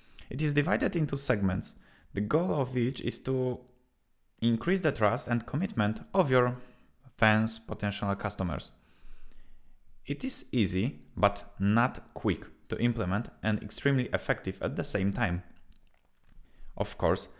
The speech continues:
you will find a lot of slippery selling techniques on the internet, which of course I do not recommend in the long run. Fortunately, this strategy is the most moral because at every step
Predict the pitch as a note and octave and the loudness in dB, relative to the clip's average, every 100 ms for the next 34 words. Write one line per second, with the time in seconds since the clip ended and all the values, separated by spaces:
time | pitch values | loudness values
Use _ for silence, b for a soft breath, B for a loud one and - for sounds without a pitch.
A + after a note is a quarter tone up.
0 | b - A2+ D3+ F3 - C#3 C3+ A#2 B2+ | b 0 2 4 2 0 2 4 2 2
1 | B2 A2+ A2 - - - - A#2 D3 B2 | 2 0 -2 -8 -6 -6 0 0 0 0
2 | A2+ A2+ - C#3 A#2 G2 - A#2+ G#2 G2+ | 0 0 2 2 4 2 0 0 0 -2
3 | - F#2+ F#2+ B2+ F2 F2 D2+ - b b | 0 0 2 0 0 -4 -4 -12 b b
4 | - C3+ D#3 - B2 B2 B2 - - - | -8 -2 -2 0 0 0 -4 -10 -14 -10
5 | F#2 F#2+ G#2+ A2+ A2+ C#3+ G2 F2 E2+ E2 | -4 0 2 2 2 0 2 0 0 -4
6 | - - _ - G#2+ F#2+ G#2 F#2+ F#2 E2+ | -12 -20 _ -6 -2 0 2 2 2 2
7 | D#2 C#2 - - - _ - - b b | 0 -2 -10 -20 -20 _ -20 -20 b b
8 | b - B2 G2 F#2 E2 G#2+ C3+ B B | b 0 2 2 0 0 0 0 B B
9 | B C#3+ D3+ - C3+ A2+ G#2+ B2 - G#2 | B -2 0 0 2 2 2 -2 -2 4
10 | G2 F2+ C2+ G#2+ A2+ - - C3+ F2+ F2 | 6 6 4 2 2 0 4 6 8 6
11 | G2 A2+ C#3 C3+ A#2 - - D#3 D#3 - | 0 0 -2 0 -2 2 4 4 2 2
12 | B2+ - | 2 2